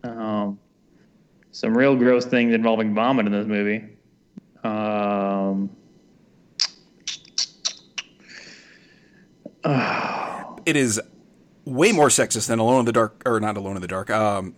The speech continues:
Speaker 2: House of the Dead Two, which I thought was incredibly sexist and was only, I,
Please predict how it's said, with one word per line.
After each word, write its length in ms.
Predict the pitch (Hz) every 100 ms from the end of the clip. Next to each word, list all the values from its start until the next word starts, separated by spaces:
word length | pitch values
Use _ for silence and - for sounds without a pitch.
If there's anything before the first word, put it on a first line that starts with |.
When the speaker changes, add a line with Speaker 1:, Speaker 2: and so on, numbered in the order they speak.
| -
Speaker 2:
House 200 | 165 165
of 60 |
the 60 | 139
Dead 160 | 135 110
Two, 200 | 240 156
which 200 | 127 113
I 100 | 110
thought 340 | 127 117 -
was 420 | 110 107 98 - - _ _ _ -
incredibly 400 | 117 139 123 113
sexist 720 | 90 - 127 - 117 - - - - - - _ _ -
and 680 | 127 123 117 107 104 104 - _ _ _
was 260 | 131 123 120
only, 600 | 131 135 127 120 117 - -
I, 280 | 113 110